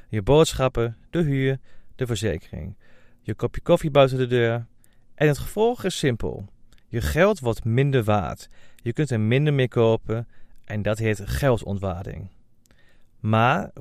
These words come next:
hoe ontstaat dat nou eigenlijk? Nou, ten eerste heb je dus vraag en aanbod.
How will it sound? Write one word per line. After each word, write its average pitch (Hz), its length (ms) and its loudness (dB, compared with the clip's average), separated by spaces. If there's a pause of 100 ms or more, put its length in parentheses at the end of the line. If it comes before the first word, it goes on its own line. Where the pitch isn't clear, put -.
hoe 165 160 -4
ontstaat - 440 0
dat 135 120 0
nou 98 200 -2
eigenlijk? - 540 -14 (420)
Nou, - 200 -12
ten - 160 -12
eerste 151 440 0
heb 127 220 -2
je - 60 -8
dus 110 140 -6
vraag 123 460 0
en - 140 -6
aanbod. - 540 -10